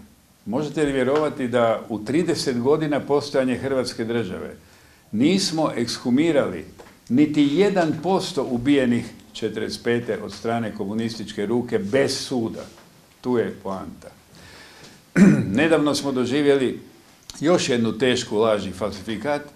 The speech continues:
to su posljedice srpske i crnogorske agresije, to su zločini koji su počinili u Hrvatskoj. E, vi ćete se začuditi kad ću vam reći da smo jedini rat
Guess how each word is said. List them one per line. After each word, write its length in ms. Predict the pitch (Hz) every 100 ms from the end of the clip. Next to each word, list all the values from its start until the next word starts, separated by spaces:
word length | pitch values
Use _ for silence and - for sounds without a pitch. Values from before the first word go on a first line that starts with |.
| - _ - _
to 120 | 127
su 200 | 123 120
posljedice 720 | 120 131 135 120 107 - 110 101 - -
srpske 520 | - 131 110 - 113 104
i 100 | 104
crnogorske 560 | 113 117 113 110 -
agresije, 600 | 98 120 143 143 147 131 - - - - _
to 100 | 123
su 160 | 120 120
zločini 580 | 101 135 135 135 113 104
koji 160 | 107
su 180 | 95 101
počinili 720 | 98 - 113 110 104 98 92 - - _ - -
u 100 | 92 92 -
Hrvatskoj. 520 | 95 73 - - 85 - - - - _ -
E, 380 | 110 104 104 104 - - - - - -
vi 160 | 120 165
ćete 300 | 160 156 135
se 100 | 123
začuditi 560 | 120 - 170 156 117
kad 180 | - 127
ću 120 | -
vam 160 | 120 113
reći 340 | 127 160 160
da 140 | 123 120
smo 220 | - 117
jedini 600 | 113 151 170 160 143 135
rat 400 | 139 131 - -